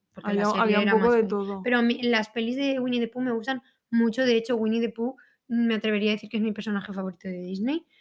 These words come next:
Speaker 1: Eh,
Speaker 2: Ay, ay, se me está viniendo, se me está viniendo.
Speaker 1: ¿El qué?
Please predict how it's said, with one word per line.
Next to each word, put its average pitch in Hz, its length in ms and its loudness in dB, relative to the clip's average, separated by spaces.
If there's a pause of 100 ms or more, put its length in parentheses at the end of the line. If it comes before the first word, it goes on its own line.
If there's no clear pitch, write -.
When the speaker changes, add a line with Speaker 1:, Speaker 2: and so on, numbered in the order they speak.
(380)
Speaker 1:
Eh, 233 360 2
Speaker 2:
Ay, 202 240 2
ay, 208 140 -4
se 196 100 -14
me 185 60 -12
está - 120 -18
viniendo, 185 300 -10
se 185 60 -20
me 190 40 -20
está 180 160 -20
viniendo. 180 320 -20 (400)
Speaker 1:
¿El 208 140 -8
qué? 190 240 -8